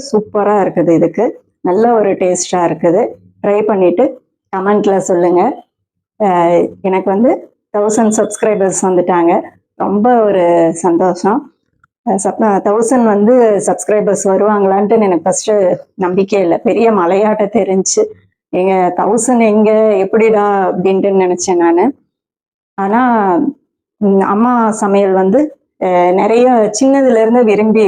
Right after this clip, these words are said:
சாப்பிடுவேன் நானு அம்மா சமையல். அப்புறம் வந்து கொஞ்சம் ஜாபுக்கெல்லாம் போறப்ப, அஹ், கொங்கு சமையல் நிறைய ஃப்ரெண்ட்ஸுக அந்த மாதிரி ஷேர் பண்ணி சாப்பிடுவோம். அப்படி இருக்கிறப்ப சமையல் வந்து எனக்கு நல்ல டேஸ்டா இருக்கணும், அந்த மாதிரி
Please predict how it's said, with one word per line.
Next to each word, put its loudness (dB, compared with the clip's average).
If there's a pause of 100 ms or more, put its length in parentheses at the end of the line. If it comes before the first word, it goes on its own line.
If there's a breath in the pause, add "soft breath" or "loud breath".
சாப்பிடுவேன் 0
நானு 0 (640)
அம்மா 0 (160)
சமையல். 2
அப்புறம் -2
வந்து 2 (340 loud breath)
கொஞ்சம் 0
ஜாபுக்கெல்லாம் 0
போறப்ப, -2 (440)
அஹ், 0
கொங்கு 0
சமையல் 0 (140)
நிறைய 2
ஃப்ரெண்ட்ஸுக 0 (100)
அந்த 0
மாதிரி 0
ஷேர் 0
பண்ணி 0
சாப்பிடுவோம். -2 (520)
அப்படி 0
இருக்கிறப்ப 2 (720 loud breath)
சமையல் 0
வந்து 2 (140)
எனக்கு 0 (260)
நல்ல 2
டேஸ்டா 0
இருக்கணும், 0
அந்த 0
மாதிரி 0